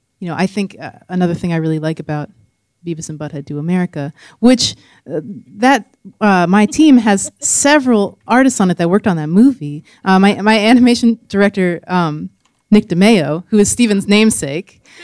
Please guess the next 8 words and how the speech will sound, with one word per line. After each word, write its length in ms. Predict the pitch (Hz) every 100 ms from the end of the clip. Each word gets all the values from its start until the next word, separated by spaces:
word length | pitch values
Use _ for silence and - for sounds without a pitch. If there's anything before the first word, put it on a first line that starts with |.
| -
um, 540 | 190 202 190 170 175 170 _ -
the 240 | - 180 180
real, 300 | 196 196 175
the 140 | 180
real 440 | 175 202 185 175 165 _ -
DeMeo 580 | 170 165 151 139 151 196 _
is 180 | - 165
Nick, 520 | 196 190 160 - -